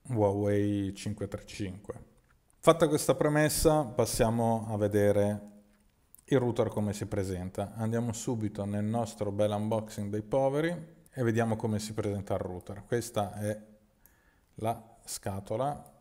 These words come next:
portate pazienza, non si chiama unboxing dei poveri a caso perché è fatto alla carlona. Così,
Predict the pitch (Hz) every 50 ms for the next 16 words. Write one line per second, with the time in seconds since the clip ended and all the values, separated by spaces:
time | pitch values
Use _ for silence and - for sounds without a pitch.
0 | _ _ _ _ _ _ _ _ _ _ _ _ _ _ - - - - - -
1 | 104 - - - - 107 - - - - 104 101 101 95 - - 110 104 101 107
2 | 101 98 95 - - - 101 98 98 95 98 98 95 - - - - - _ _
3 | - 113 104 98 98 95 98 - - 107 101 98 98 98 - - 98 98 95 95
4 | 92 95 95 98 - - - 104 101 101 98 98 101 113 117 104 - 101 104 -
5 | 95 - - 104 95 98 - - 101 95 - - - _ _ _ - 110 101 95
6 | 107 - 120 113 123 123 127 135 139 139 143 151 160 160 - - - - - -
7 | - - - - - - _ _ _ _ _ _ - - - - - - - 104
8 | 92 98 107 139